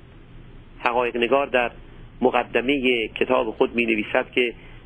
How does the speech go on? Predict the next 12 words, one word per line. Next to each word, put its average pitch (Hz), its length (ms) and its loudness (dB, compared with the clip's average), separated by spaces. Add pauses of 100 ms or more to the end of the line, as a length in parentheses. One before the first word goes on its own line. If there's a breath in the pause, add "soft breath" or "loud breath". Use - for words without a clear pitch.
(120)
ناصرالدین 113 600 0
شاه 131 320 2
به 113 80 2
او 127 160 0
دستور 123 440 0
داده 117 380 0
که 113 340 -2 (840 loud breath)
طریق 123 680 0 (340)
صدق 151 580 -2 (560)
و 120 120 4 (120)
ثواب 160 460 2 (240)
پوی 135 480 2